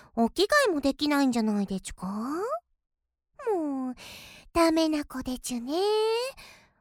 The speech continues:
バブちゃんは、アンナママがいないと、何にもできないんでちゅから。あれ、どうしたの？いきなり抱きついてきて。お兄ちゃん？お、お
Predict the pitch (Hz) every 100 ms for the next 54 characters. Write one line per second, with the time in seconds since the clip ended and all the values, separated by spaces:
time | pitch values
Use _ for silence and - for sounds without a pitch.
0 | - 320 302 277 240 220 220 330 339 302
1 | - - - 370 392 415 415 415 320 262
2 | 277 320 349 320 302 277 - _ 320 294
3 | 285 294 320 330 349 370 440 523 587 466
4 | 359 - - 269 247 226 220 - _ _
5 | _ _ _ _ _ _ _ _ _ 294
6 | 311 320 _ _ _ _ _ _ - 311
7 | 339 427 - 554 330 320 320 311 330 320
8 | 294 - - 370 311 - - 226 - _
9 | _ _ _ _ _ _ _ _ - 359
10 | 349 466 605 330 294